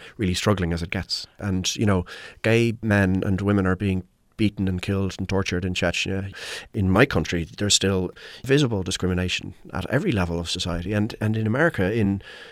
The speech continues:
nearly half the states, I think there's anti-L G B T legislation in place. By no metric has this been won. And, uh, this film is a comedy, and it's about using a comic lens to tell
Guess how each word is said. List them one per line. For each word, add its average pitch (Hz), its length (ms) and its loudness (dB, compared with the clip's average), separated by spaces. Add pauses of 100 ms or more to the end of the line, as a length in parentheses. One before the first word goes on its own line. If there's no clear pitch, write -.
(280)
nearly 120 220 6
half 107 340 -2
the 113 80 -4
states, 92 320 0
I 90 80 -2
think - 180 -4
there's 98 260 0
anti-L 104 560 -2
G 107 120 -4
B 104 120 -2
T 95 320 0
legislation 107 540 -2
in 104 80 0
place. - 480 -4 (340)
By 110 140 6
no 131 220 6
metric 113 480 0
has 87 160 -2
this 90 160 0
been 90 240 -2
won. 95 320 0 (180)
And, 92 320 -2
uh, 90 360 0
this 120 120 4
film 117 220 4
is 92 80 0
a 90 40 -2
comedy, 85 400 -4 (120)
and 95 100 0
it's 90 100 0
about 92 360 2 (420)
using 110 260 4
a 98 60 2
comic 95 340 2
lens 87 260 0
to - 60 -8
tell 87 380 -4